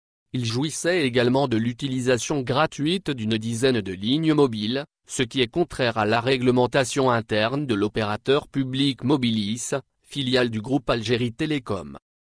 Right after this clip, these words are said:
Personne ne pouvait aussi contrôler ses voyages très nombreux à l'étranger et les frais de mission en devises. Des voyages officiellement de travail,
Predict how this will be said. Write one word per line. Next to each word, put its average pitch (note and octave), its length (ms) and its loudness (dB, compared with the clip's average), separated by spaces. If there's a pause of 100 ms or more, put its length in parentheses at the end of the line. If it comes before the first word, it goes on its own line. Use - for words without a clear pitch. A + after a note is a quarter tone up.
(120)
Personne C#3+ 460 2
ne A2+ 140 0
pouvait B2 320 0
aussi C#3 380 2
contrôler B2 460 2
ses A2+ 160 -4
voyages A2+ 600 0
très B2+ 160 -2
nombreux D3 480 2
à A#2+ 100 4
l'étranger B2+ 680 0
et - 20 0
les A#2+ 140 0
frais A#2+ 220 -2
de A2 120 0
mission A#2 460 0
en B2 100 2
devises. G2 600 -6 (460)
Des A2 160 0
voyages A#2+ 520 2
officiellement C3 760 0
de A#2+ 80 -2
travail, A2 540 -2